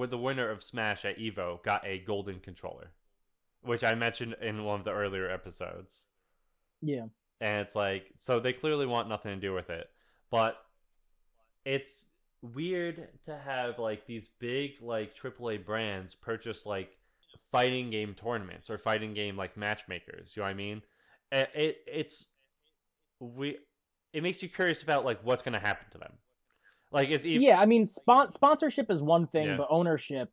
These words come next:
Speaker 2: is, is what kind of worries me.
Speaker 1: Yeah. It's like, is this going to become a PlayStation specific Evo? Are we not gonna be able to see Killer Instinct at Evo anymore?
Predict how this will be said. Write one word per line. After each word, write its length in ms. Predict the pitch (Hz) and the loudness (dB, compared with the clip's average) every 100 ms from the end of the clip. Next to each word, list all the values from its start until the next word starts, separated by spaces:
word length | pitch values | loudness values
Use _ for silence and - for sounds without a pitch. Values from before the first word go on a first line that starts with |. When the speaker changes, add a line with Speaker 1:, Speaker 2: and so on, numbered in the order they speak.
| - | -4
Speaker 2:
is, 220 | 151 143 151 151 139 | -2 -2 0 0 0
is 40 | |
what 240 | 156 156 151 - | 0 2 2 0
kind 180 | 190 160 | 0 0
of 180 | 135 127 | -2 0
worries 420 | 143 139 131 120 | 0 2 0 -4
me. 280 | 123 120 117 | -8 -8 0
Speaker 1:
Yeah. 320 | 123 98 85 - _ _ - | 2 2 0 -8 _ _ -6
It's 200 | 139 139 | -4 0
like, 220 | 147 139 - _ _ _ _ _ | 0 0 -6 _ _ _ _ _
is 240 | 131 127 131 | -2 -2 0
this 240 | 165 - | -2 -2
going 240 | 156 147 143 | -4 -2 -4
to 60 | |
become 640 | 131 123 127 120 117 113 104 - | -8 -8 -4 -2 -4 -6 -12 -8
a 180 | 104 104 - | -4 -6 -6
PlayStation 640 | - 107 - 110 104 104 98 - | -4 -4 -4 -8 -6 -12 -14 -16
specific 760 | - - 110 101 107 104 95 | -20 -10 -8 -6 -6 -4 -6
Evo? 400 | 107 104 104 107 | -8 -4 0 0
Are 100 | 113 | 0
we 140 | 110 117 | 0 0
not 180 | 117 120 | -2 -2
gonna 120 | 110 | -2
be 100 | 110 | -2
able 180 | 104 104 | -2 -2
to 60 | |
see 140 | - 104 | -4 -8
Killer 340 | - 110 104 | -6 -4 -4
Instinct 600 | 101 98 - 113 110 - - | -4 -8 -8 -8 -8 -14 -12
at 180 | 110 104 | -6 -4
Evo 340 | 110 101 107 110 | -4 -4 -4 -4
anymore? 480 | 107 104 107 113 | -6 -8 -8 -10